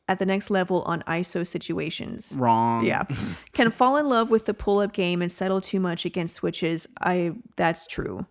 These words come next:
Speaker 1: I do think that's true. Like, sometimes he pulled up for three when it was like, "Well, can you just try something else?"
Speaker 2: Yeah,
Speaker 1: Like <laughs>
Speaker 2: it's, it's hard for me to say anything negatively, so,
Speaker 1: <laughs>
Speaker 2: you know,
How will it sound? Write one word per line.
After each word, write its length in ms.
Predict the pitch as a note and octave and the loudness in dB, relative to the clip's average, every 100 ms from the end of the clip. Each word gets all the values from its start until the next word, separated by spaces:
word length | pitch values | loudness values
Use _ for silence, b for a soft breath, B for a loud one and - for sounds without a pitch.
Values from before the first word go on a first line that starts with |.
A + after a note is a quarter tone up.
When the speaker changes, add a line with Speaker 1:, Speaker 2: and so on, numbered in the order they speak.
| _ - | _ -6
Speaker 1:
I 80 | - | -2
do 180 | F3+ F3+ | 2 0
think 160 | F3+ D#3+ | 0 -4
that's 180 | - | -6
true. 340 | - - - - _ _ _ _ _ _ _ _ _ - | -8 -10 -10 -12 _ _ _ _ _ _ _ _ _ 0
Like, 140 | G3 | 2
sometimes 460 | - B3 C4+ A#3+ A#3 | 4 2 2 0 0
he 80 | |
pulled 280 | G#3 - G#3+ | 2 4 6
up 100 | G#3 | 4
for 160 | - F#3 | 0 -4
three 420 | - F#3+ G3 F#3 | 0 2 2 2
when 140 | E3+ | 2
it 60 | F3+ | 2
was 180 | F3+ G3 | 2 0
like, 160 | G3 | -2
"Well, 100 | G#3 | -2
can 160 | G#3 B3+ | -2 -2
you 80 | B3+ | -4
just 200 | - - | -4 -4
try 300 | - G#3+ B3 | 0 2 2
something 500 | - C#4 C4+ C4+ C#4+ | -2 -4 -2 -2 0
else?" 440 | B3+ C4 - - - | -2 -2 -4 -8 0
Speaker 2:
Yeah, 140 | G#3 | 6
Speaker 1:
Like 420 | A#3 A#3+ G3+ - | 6 6 2 0
<laughs> 40 | - | 0
Speaker 2:
it's, 220 | G3 - | -4 -4
it's 100 | F#3 - | -6 -4
hard 280 | F#3 F#3+ | 0 0
for 100 | - | 2
me 100 | F3+ E3+ | 0 2
to 80 | |
say 220 | D3+ E3 E3+ | 0 0 0
anything 480 | D#3 D#3+ F3 E3+ | 0 0 0 -2
negatively, 640 | D#3+ D#3+ E3 E3+ D#3+ F3 D#3+ | -2 -2 -4 -4 -6 -2 -4
so, 440 | - C#3 B2 A#2+ B2+ D3 | 2 4 6 4 4 2
Speaker 1:
<laughs> 160 | C#3 D#3+ | 0 2
Speaker 2:
you 140 | D3+ | 6
know, 320 | C#3 A#2+ A#2 | 6 6 4